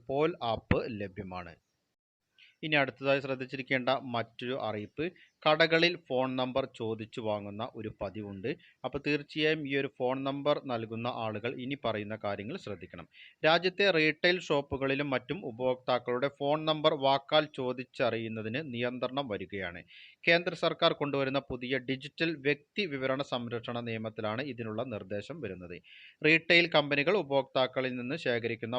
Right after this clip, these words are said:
ഫോൺ നമ്പറുകൾ വലിയ തുകയ്ക്ക് വിൽക്കുന്നതായി ആരോപണമുയർന്ന സാഹചര്യത്തിലാണ് പുതിയ നിബന്ധനകൾ വരുന്നത്. നിലവിൽ റീട്ടെയിൽ ഷോപ്പുകളിൽ ഉപഭോക്താക്കളുടെ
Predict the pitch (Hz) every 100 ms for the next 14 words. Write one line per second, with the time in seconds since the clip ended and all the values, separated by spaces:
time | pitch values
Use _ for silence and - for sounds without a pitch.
0 | - 117 127 123 113 110 110 180 - -
1 | _ 151 170 214 220 180 165 151 165 143
2 | 135 151 147 135 135 151 131 127 143 160
3 | 175 170 135 127 127 123 113 110 120 113
4 | 110 120 123 120 123 143 120 113 110 110
5 | 107 104 175 113 95 92 85 - _ _
6 | 123 127 139 196 131 131 - 151 147 131
7 | 117 120 120 175 - - - - 165 202
8 | 196 180 165 170 170